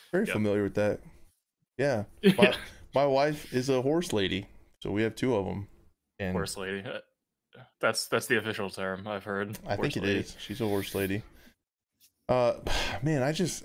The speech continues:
Speaker 1: I don't know. I kinda, just for the fun, I kinda wanna go after a horse-sized duck. I just wanna see what happens. I don't know.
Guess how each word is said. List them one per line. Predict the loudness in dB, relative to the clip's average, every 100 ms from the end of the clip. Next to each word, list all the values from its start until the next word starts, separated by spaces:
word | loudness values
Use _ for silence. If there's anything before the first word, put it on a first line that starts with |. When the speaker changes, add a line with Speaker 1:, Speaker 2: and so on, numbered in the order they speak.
| -6
Speaker 1:
I | -2
don't | 0
know. | 2 0 0
I | -2
kinda, | 0 2 2 0 -4 -4
just | 0 0 2
for | 2
the | 2 0
fun, | -4 -20 -2 2 2 2
I | 0
kinda | 0 0 2
wanna | 2 2
go | 2 2
after | 0 0 -2
a |
horse-sized | 0 0 0 0 0 0
duck. | 0 0 -2 -16 -20 -18 -6
I | -4
just | -4
wanna | -6
see | -6 -4
what | -2
happens. | 0 0 -2 -6 -10 -14 -20
I | -20 _ _ _ _ _ _ _ _ _ _ _ _ -6
don't | -2
know. | -2 -4